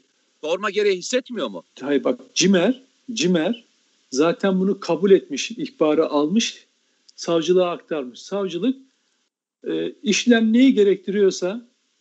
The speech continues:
Speaker 2: ifade almak mı gerektiriyor, yakalama mı gerek-, neyse onu yapıyor. Sa-, şöyle olsa tamam.
Speaker 1: Aynen onu söylüyorum. Normal bütün sistematikte, hukukta, hukukta şöyle bir şey yok mu?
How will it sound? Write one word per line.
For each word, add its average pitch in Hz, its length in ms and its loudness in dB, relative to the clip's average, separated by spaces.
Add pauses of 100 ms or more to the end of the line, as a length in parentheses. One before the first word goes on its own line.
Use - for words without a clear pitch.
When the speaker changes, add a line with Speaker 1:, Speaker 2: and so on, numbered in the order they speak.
(240)
Speaker 2:
ifade 196 440 -2
almak 185 380 -4
mı 190 100 -8
gerektiriyor, 180 600 0
yakalama 156 680 -2
mı 185 80 -6
gerek-, 185 220 2
neyse 233 300 2
onu 196 260 4
yapıyor. 143 460 4 (560)
Sa-, - 460 -4
şöyle 233 260 6
olsa 233 360 0
tamam. 196 200 -4
Speaker 1:
Aynen 262 200 -4
onu 196 180 -20 (140)
söylüyorum. 214 460 -6 (580)
Normal 247 560 -4
bütün 285 240 -12
sistematikte, 175 1040 -4 (140)
hukukta, 170 560 -4 (840)
hukukta 139 400 -4
şöyle 151 260 0
bir 160 40 -12
şey 156 200 -4
yok 160 260 -6
mu? - 160 -14